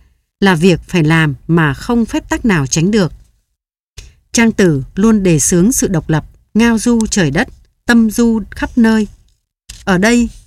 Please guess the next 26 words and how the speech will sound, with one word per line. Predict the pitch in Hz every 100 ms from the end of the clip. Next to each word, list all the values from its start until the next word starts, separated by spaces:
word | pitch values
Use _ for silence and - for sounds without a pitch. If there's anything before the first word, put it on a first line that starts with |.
| _
ông | - 226 220
lại | 196
đề | 170 165
xướng | 139 180 170 247
tuân | - 247
thủ | 220 208 143 131 -
thiên | - 254 233
hạ | 170 175 143
đại | 165 156 151
giới | 175 165 226 - -
là | 180 170 143
mệnh | 143 170 - -
và | 156 139
nghĩa. | 139 170 262 - - _ _ _ _ -
Có | 202
đôi | 247
chút | 240 285 -
khác | 320 -
biệt | 196 147
so | - - 220
với | 190 185
tưởng | - 175
tượng | 123 175 165
của | 127
chúng | - 156
ta. | 190 208 190